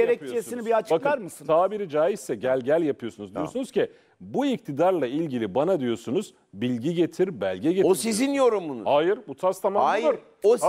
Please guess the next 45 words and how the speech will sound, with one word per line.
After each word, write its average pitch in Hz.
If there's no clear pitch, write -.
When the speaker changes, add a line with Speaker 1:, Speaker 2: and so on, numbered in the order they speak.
Speaker 3:
sizin 208
Speaker 2:
tamam 220
budur. 226
Speaker 3:
yorumunuz. 139
Speaker 2:
Bu 226
aynı 247
Speaker 3:
Yas- 208
Speaker 2:
zamanda 220
yatırımcıya 208
da, 180
Türkiye'ye 220
yatırım 208
yapmak 190
isteyen 196
yatırımcıya 185
da 180
şöyle 196
verilmiş 143
bir 123
mesajdır. 127
Türkiye'de 180
fiilen 156
devlet 131
durmuştur. 170
Biz 143
durdurduk. 190
Aman 220
Türkiye'ye 185
Speaker 3:
Yok, 151
o 127
Speaker 2:
gelmeyin. 202
Speaker 3:
konuda 202
dedikleri 208
Speaker 2:
Bürokraside, 202
Speaker 3:
mesela 185
Kanal 214
Speaker 2:
bürokraside 196
Speaker 3:
İstanbul'a 190
yatırım 208
Speaker 2:
işler, 247
Speaker 3:
yapmayın 185
diyor 143
Speaker 2:
bürokraside 175
Speaker 3:
mesela. 104
O -